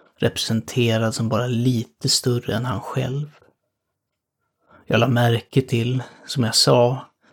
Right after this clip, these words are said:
deras groteskhet och märkliga storlek, men bestämde i ett ögonblick att de bara var imaginära gudar för något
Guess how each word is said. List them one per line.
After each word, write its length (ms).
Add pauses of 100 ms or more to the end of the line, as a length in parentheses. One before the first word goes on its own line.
(220)
deras 240
groteskhet 960
och 80
märkliga 640
storlek, 840 (960)
men 240
bestämde 520
i 60
ett 120
ögonblick 560
att 100
de 140
bara 160
var 180
imaginära 880
gudar 760
för 160
något 240